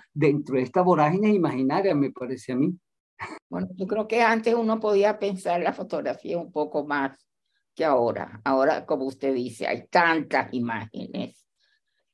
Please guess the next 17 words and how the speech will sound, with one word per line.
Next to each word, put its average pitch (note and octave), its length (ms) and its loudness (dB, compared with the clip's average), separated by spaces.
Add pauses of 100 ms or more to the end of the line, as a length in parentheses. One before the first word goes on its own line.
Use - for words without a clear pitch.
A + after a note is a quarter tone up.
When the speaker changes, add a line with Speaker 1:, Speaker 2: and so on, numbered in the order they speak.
(240)
Speaker 2:
que D3+ 140 4
es F3+ 100 -4
difícil, E3 1000 -2
¿no? F#3 360 -2 (520)
O - 100 -20
sea, C3+ 320 -2
uno D#3 320 -2
puede F3 440 8
agarrar D3+ 560 4
una F#3+ 160 0
imagen F#3 420 0
y E3 160 -8
pensar C3+ 500 0
sobre B2+ 520 -2
ella, A2 280 -6
¿no? E3 300 -4
Y, C3 240 -4